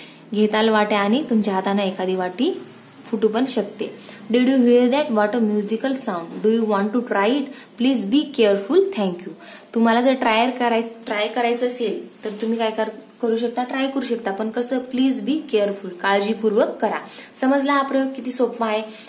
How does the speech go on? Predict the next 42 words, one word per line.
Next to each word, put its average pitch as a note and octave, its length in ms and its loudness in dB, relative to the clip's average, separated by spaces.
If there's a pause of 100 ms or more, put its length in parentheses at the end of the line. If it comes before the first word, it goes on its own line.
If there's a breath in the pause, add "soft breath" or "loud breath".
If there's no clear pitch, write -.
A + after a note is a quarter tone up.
(240 loud breath)
वाट्या G#3 320 2
घ्यायच्या A3+ 380 4
आहेत A3+ 140 -4
आणि G#3 140 -4
त्या G#3+ 140 -2
वाट्यामध्ये G#3 440 -2
काय G3+ 160 -2
करायचे, G3+ 320 -4
कोणत्या A#3 380 -2
वाट्या A3+ 240 2
घ्यायच्यात, A3 300 0 (120)
काचेच्या G#3+ 420 0
घ्यायच्यात G#3 400 0 (100)
असतील G3 460 -2
तर. A3 140 0 (640 loud breath)
आणि G#3 380 0 (560 loud breath)
सगळ्यात B3+ 400 2
जास्त B3 280 2
इकडं, A3 500 4
म्हणजे A3 220 2
इथं A3 200 0
बघा G3 140 0
चित्रात A#3 380 -2
दाखवल्याप्रमाणे G#3 840 2 (360 loud breath)
जो A#3+ 80 2
पहिली A#3+ 340 4
वाटी A3+ 240 4
आहे A3+ 40 4
त्याच्यामध्ये G#3+ 400 -2
भरून A#3+ 320 6
पाणी A3+ 220 2
टाकली G3+ 300 -2
आणि G3+ 220 0
मग A#3 200 0
असं G3+ 220 0
कमी, A#3 280 2
कमी, A3+ 260 0
कमी, G#3+ 260 0
कमी G#3+ 240 -2
करत A3+ 340 0
लास्टच्या G3+ 420 0
वाटीमध्ये G3 520 0